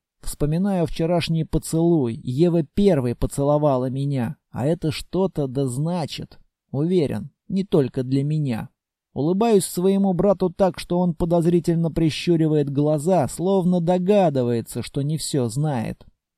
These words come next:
Больше не сказав ему ни слова, наконец иду к комнате девушки. Коротко стучу в дверь, и через пять секунд Ева открывает её. Быстро осматриваю девушку, выглядит немного отдохнувшей, по крайней мере, глаза больше не красные, значит,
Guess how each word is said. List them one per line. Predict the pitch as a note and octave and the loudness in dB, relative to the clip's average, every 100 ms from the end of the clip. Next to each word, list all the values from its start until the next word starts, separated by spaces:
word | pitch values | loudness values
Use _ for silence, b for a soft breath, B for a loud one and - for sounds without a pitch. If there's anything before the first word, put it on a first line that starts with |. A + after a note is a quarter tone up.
| - | -6
Больше | C#3 E3 D3+ C#3 | 0 2 0 -4
не | C3+ | -6
сказав | B2 C#3 C3+ D3+ C3+ | -6 -4 0 0 0
ему | C3+ C#3+ | -4 -4
ни | C#3 | -4
слова, | C3 - E3 D3 B2 | -6 -2 0 0 0
наконец | A#2+ C#3+ D#3 E3 - | -4 -4 -2 -2 -2
иду | C#3 D3+ | -2 -2
к | - - | -4 -6
комнате | D#3 D3 C#3+ C3+ C#3+ | -2 -2 -2 -4 -4
девушки. | C3+ D3 B2 A2+ - A2 G#2 _ _ _ _ _ | -2 0 0 -4 -8 -12 -14 _ _ _ _ _
Коротко | F#3+ G3+ F#3 - | 0 2 2 -2
стучу | C#3+ F3 D#3+ F#3+ E3+ | -2 -2 -2 2 2
в | |
дверь, | C#3 D3+ F#3+ G3 - - - | 2 2 4 4 2 -2 -8
и | C#3 | -4
через | D3+ D3+ - | 0 0 0
пять | G#3+ G#3 | 2 2
секунд | - E3 F#3+ G3 D#3+ | 2 -2 2 2 0
Ева | B2 F#3 E3 | 2 4 4
открывает | D#3 - D#3+ E3 D#3 C3 G#2+ | 2 2 2 4 4 2 0
её. | C3 B2 G#2 G#2+ _ | -2 -2 -2 -6 _
Быстро | - B2+ C#3+ - C3 | -6 0 0 0 0
осматриваю | C3 D3 D3 C#3 C#3 C3+ C#3 | 0 0 -2 -2 0 0 0
девушку, | C3+ E3 B2 - B2+ | 2 2 2 -2 -4
выглядит | B2 F3 D#3+ D#3 C#3+ D3+ | 2 4 6 4 2 0
немного | D3+ D3+ D#3+ D3+ D3 | 0 0 0 0 2
отдохнувшей, | C#3 C3+ D3 - D#3+ B2+ - - A2 | 2 0 0 0 -4 -2 -6 -8 -10
по | - | -10
крайней | A#2 C#3+ D3 C#3 | -4 -2 0 -2
мере, | C#3+ C#3 | 0 0
глаза | C3 C3 C3 D3+ | 0 0 0 0
больше | C#3 C3+ C3 C#3 | 2 0 0 -2
не | C3 A#2+ | -4 -4
красные, | C#3+ E3 D3 B2 A2+ A2+ | 0 0 0 -4 -6 -6
значит, | C3 F#3+ F3+ E3 D3 | -4 -2 -2 -4 -6